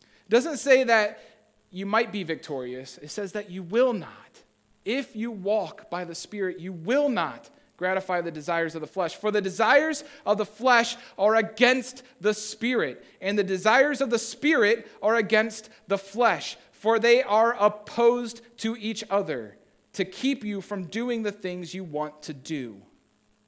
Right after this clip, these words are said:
We have the answer. The Holy Spirit, if we surrender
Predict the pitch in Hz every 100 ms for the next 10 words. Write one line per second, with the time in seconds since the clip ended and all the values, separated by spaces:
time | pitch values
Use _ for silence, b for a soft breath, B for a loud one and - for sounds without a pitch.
0 | _ _ _ _ _ _ _ _ _ _
1 | _ _ _ _ _ 156 151 - 196 165
2 | 156 175 180 202 190 - 120 98 _ _
3 | _ _ _ _ _ _ _ _ _ _
4 | _ _ _ _ _ _ _ _ _ _
5 | _ _ - 156 214 196 190 - - 208
6 | 180 147 147 175 180 - 190 165 202 220
7 | 190 170